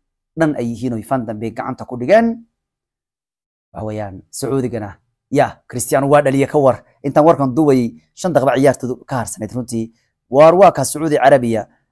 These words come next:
afar gool iyo gool bay ku badiyeen Al Nassr. Gadaal baan u dhigtay runtii. Yaa, Cristiano dhammaadkii ciyaarta wuu ku turtay gool. Marka waxay taas ka dhigan tahay weli konton iyo afar gool buu Cristiano marayaa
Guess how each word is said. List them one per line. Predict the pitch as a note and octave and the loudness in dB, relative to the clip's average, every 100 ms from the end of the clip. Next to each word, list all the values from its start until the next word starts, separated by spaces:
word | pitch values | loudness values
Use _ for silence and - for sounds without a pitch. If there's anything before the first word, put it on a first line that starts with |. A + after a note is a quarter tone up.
| - | 0
afar | A#3 - - D3 A#2+ | 0 2 2 2 4
gool | D3+ D3+ D3+ D3 _ _ | 4 4 2 -4 _ _
iyo | C#3 C#3+ | -2 0
gool | B2 D3+ C#3 | 4 4 4
bay | B2+ B2+ | 0 -4
ku | C#3+ | -4
badiyeen | B2+ A#2 A#2 A2 A2 - _ | -4 -2 -4 -4 -8 -16 _
Al | - B2 A#2+ | -2 -2 0
Nassr. | C3 G#3+ - A#2 _ - | 2 2 0 -6 _ 0
Gadaal | C3+ C3+ | 2 2
baan | C#3+ | 0
u | C3+ | -4
dhigtay | C#3 | -4
runtii. | C3+ - B2+ A2 - _ _ | -6 -4 -4 -6 -8 _ _
Yaa, | C3+ D3 | 2 2
Cristiano | B2+ B2+ - F3+ F3+ D3+ - _ - | 2 -4 0 4 4 2 -4 _ -4
dhammaadkii | C#3 E3+ E3 - D3 | -2 2 0 -2 -6
ciyaarta | B2+ C#3 C#3+ B2 | 0 0 0 -8
wuu | A#2 | -12
ku | - | -12
turtay | A#2 - A#2 | -14 -12 0
gool. | F#3+ G3 F3+ _ _ _ | 2 2 0 _ _ _
Marka | B2 E3+ G3 G3 F#3+ F3 | -4 -4 -2 -2 0 0
waxay | F3+ E3+ | 0 -4
taas | F#3+ | -4
ka | G#3+ | -2
dhigan | G#3 G#3+ | -2 0
tahay | G3 | 0
weli | G3 A3 - _ | 0 0 -4 _
konton | - A#3+ A#3+ F#3+ | -4 -2 -2 -4
iyo | F3 E3+ | -4 -4
afar | F#3+ D3 | -2 -2
gool | C3 D#3+ | 2 2
buu | C#3 | 2
Cristiano | C3 A#2 C3+ C3+ | -6 -4 0 2
marayaa | C#3+ B2+ A2+ A2 | 2 0 0 -4